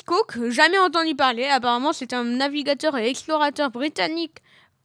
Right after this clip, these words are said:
de, né en mille sept cent vingt-huit et mort en mille sept cent soixante-dix-neuf.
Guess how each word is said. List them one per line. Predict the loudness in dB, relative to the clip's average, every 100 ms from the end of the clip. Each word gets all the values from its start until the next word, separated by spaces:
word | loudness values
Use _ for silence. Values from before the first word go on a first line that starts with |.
| _
de, | 0 4 6 4 4 2 0 0
né | -2 0 2 0 -2
en | -4
mille | 0 0
sept | 0 -2 -2
cent | -2 0
vingt-huit | -2 -2 -4 -4 -4 -8 -6
et | -4
mort | 0 0 -2 -4
en | -4
mille | -4 -2
sept | -4
cent | -4 -8
soixante-dix-neuf. | -8 -8 -6 -6 -4 -4 -6 -8